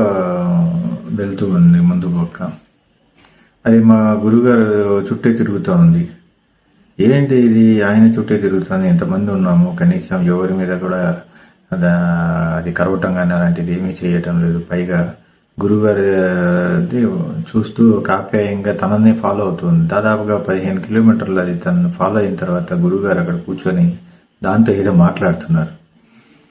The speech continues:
ఆ తర్వాత గురుగారు "ఏమైంది, ఏంటి అట్లా ఏంది?" అంటే పోయిన జన్మలో ఆ కుక్కకు సంబంధించినటువంటి వ్యక్తి,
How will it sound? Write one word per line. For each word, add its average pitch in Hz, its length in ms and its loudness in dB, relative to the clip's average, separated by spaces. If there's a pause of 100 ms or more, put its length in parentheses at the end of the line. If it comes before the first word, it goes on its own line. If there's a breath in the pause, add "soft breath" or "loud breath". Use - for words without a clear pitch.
(340 soft breath)
ఆ - 20 -2
తర్వాత 117 420 2
గురుగారు 107 520 0
"ఏమైంది, 104 880 2
ఏంటి 175 400 -2 (640)
అట్లా 87 200 -4
ఏంది?" 87 400 -2
అంటే 87 460 -4 (720)
పోయిన 113 200 4
జన్మలో 110 580 2
ఆ 92 180 0 (880)
కుక్కకు 117 320 -2
సంబంధించినటువంటి 87 1080 -2
వ్యక్తి, 87 680 0